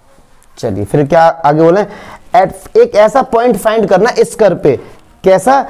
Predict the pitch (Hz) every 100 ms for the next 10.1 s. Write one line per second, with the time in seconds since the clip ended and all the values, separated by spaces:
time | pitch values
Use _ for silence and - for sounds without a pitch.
0 | - - - 208 240 247 - 269 233 -
1 | 190 202 240 254 - 247 - 214 240 277
2 | 156 110 240 269 - 214 214 220 220 254
3 | - - 202 208 208 160 170 147 143 113
4 | - - - 170 - 156 185 214 - 226
5 | 269 254 - 147 180 185 180 185 233 202
6 | 196 196 160 160 214 254 - - - -
7 | 170 - - - 185 190 214 233 277 269
8 | 277 254 254 247 247 220 214 196 156 113
9 | - - 139 143 - 151 175 208 190 147